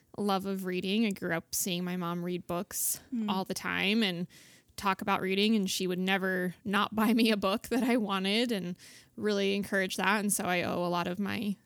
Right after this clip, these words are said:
Speaker 1: love for literature to her. So thank you to my mom for that and a lot of other mother figures in my life that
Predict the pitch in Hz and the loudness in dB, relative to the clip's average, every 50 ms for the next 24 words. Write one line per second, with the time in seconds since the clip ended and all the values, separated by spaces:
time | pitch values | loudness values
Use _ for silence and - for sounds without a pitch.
0 | _ _ _ _ _ - 214 190 208 208 208 196 - - 208 208 202 196 202 202 | _ _ _ _ _ -12 -6 -2 0 0 0 0 -2 -2 0 0 0 0 0 0
1 | 185 196 190 196 202 - - 214 202 196 208 196 - 196 190 196 220 247 285 269 | -2 -2 -2 -2 -2 -2 -2 -2 -2 -2 -2 -2 -2 0 0 0 0 0 0 -2
2 | - - 202 190 190 196 - 202 214 - - 220 208 202 - - - 190 185 185 | -2 0 0 0 0 0 0 0 -2 -2 -2 -2 -2 -2 -2 -2 -2 0 0 0
3 | 185 190 - - - - - - - _ _ - 202 196 196 196 196 190 185 190 | 0 -2 -4 -8 -18 -20 -20 -20 -20 _ _ -4 -2 0 0 0 0 0 0 -2
4 | 196 - 214 196 190 190 202 220 - - 214 208 202 196 117 - 208 214 226 226 | -2 -2 -2 0 2 2 2 2 2 0 0 -2 -2 -2 -2 -2 -2 -2 -2 -2
5 | 226 240 240 214 180 170 180 - - 180 180 180 180 202 185 180 165 160 170 170 | -2 0 0 0 -2 -2 -4 -6 -6 -8 -6 -6 -6 -6 -8 -8 -6 -6 -6 -6
6 | 180 170 - - 170 160 - - - | -6 -6 -6 -4 -4 -4 -4 -8 -12